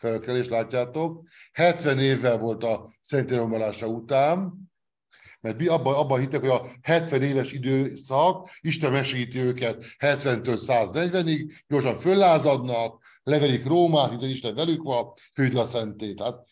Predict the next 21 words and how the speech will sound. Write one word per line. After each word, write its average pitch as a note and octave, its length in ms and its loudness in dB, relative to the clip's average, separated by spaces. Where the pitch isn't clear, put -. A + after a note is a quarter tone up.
ez A#2+ 120 -10
nem C#3+ 120 0
így A#2+ 120 0
működött A#2 440 -4
sajnos, C3+ 680 -6
hanem A2+ 240 -4
ez G#2+ 160 -4
is G#2+ 120 -10
másképpen A2+ 440 -4
működött, D3 680 -4
de C3 80 -6
mindenképpen C3+ 920 2
Rabbi C3 380 4
Akivát A#2+ 540 2
is, A2 300 -6
meg G2+ 140 -8
Bar B2+ 240 4
Kokhbát A2 520 0
is G2+ 120 -12
a G#2+ 60 -4
rómaiak A2 560 -4